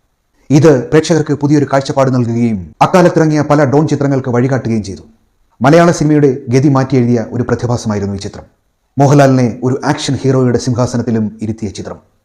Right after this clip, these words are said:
ബോക്സ് ഓഫീസ് വിജയത്തിനപ്പുറം ഒരു ക്ലാസിക് ഹിറ്റായും ഇത് മാറി. അക്കാലത്ത് മലയാള സിനിമയിൽ അധികം കണ്ടിട്ടില്ലാത്ത ഒരു ആക്ഷൻ ത്രില്ലർ ആയിരുന്ന ഈ ചിത്രം തിയേറ്ററുകളിൽ നിറഞ്ഞോടി. മോഹൻലാലിന്റെ കരിയറിലെ ഏറ്റവും വലിയ വിജയങ്ങളിലൊന്നായി ഇത് മാറി. മലയാള സിനിമയിൽ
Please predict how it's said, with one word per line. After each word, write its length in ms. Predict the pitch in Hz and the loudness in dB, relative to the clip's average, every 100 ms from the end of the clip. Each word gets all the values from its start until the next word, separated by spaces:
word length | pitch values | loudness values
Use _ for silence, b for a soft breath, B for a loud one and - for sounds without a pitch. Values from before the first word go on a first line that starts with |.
| _ _ _ - | _ _ _ -2
ബോക്സ് 280 | 131 170 - | 2 2 2
ഓഫീസ് 300 | 175 165 - 139 | 0 -2 -4 0
വിജയത്തിനപ്പുറം 600 | 143 147 131 135 113 95 131 | 2 2 0 -2 -6 -4 -6
ഒരു 100 | 127 | -4
ക്ലാസിക് 360 | 135 143 127 - | -4 -6 -8 -6
ഹിറ്റായും 440 | 123 131 110 104 - | -4 -2 -2 -4 -8
ഇത് 100 | 104 | -8
മാറി. 180 | 95 95 | -8 -10
അക്കാലത്ത് 600 | - _ - 196 202 165 | -16 _ -12 -2 0 4
മലയാള 240 | 160 185 | 2 2
സിനിമയിൽ 360 | 185 170 165 160 | 0 0 0 -2
അധികം 300 | 143 147 156 | -2 -2 0
കണ്ടിട്ടില്ലാത്ത 500 | 151 156 147 139 135 - | 0 0 0 0 -2 -6
ഒരു 160 | 127 - | -8 -6
ആക്ഷൻ 320 | 139 156 - 147 | -6 -6 -4 -4
ത്രില്ലർ 380 | 147 139 143 | -2 0 0
ആയിരുന്ന 220 | 127 127 127 | 0 0 0
ഈ 100 | 123 | 0
ചിത്രം 360 | 123 117 98 b b b 131 | -2 -4 -6 b b b -2
തിയേറ്ററുകളിൽ 500 | 143 143 123 120 110 | -2 -2 -2 0 0
നിറഞ്ഞോടി. 480 | 110 127 113 87 - - | -2 -2 -2 -6 -12 -2
മോഹൻലാലിന്റെ 500 | 135 165 175 165 156 151 | 2 4 6 6 4 2
കരിയറിലെ 300 | 147 151 143 | 2 4 2
ഏറ്റവും 460 | 127 - 156 160 143 | 2 0 0 2 2
വലിയ 160 | 139 | 2
വിജയങ്ങളിലൊന്നായി 800 | 127 123 143 139 131 123 113 95 127 | 2 2 2 2 0 0 -2 -4 -4
ഇത് 80 | |
മാറി. 220 | 123 107 98 - _ _ _ 139 | -2 -2 -8 -14 _ _ _ -4
മലയാള 240 | 160 160 | 0 0
സിനിമയിൽ 460 | 160 151 147 120 | 0 2 2 0